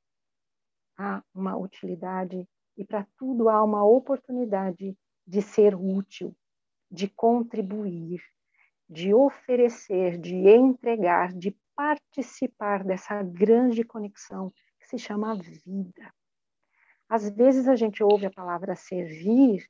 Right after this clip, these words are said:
e pensa num, numa prestação de serviço. Então, vamos pensar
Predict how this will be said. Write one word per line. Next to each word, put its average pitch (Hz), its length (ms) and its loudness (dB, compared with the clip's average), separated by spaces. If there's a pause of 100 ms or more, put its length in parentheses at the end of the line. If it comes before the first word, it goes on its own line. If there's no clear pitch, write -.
e 196 80 -16 (140)
pensa 202 520 -8 (960)
num, 190 240 -4
numa 190 320 -2
prestação 247 840 0
de 214 100 -2
serviço. 220 680 -8
Então, 202 260 -12
vamos 233 300 -2
pensar 220 600 0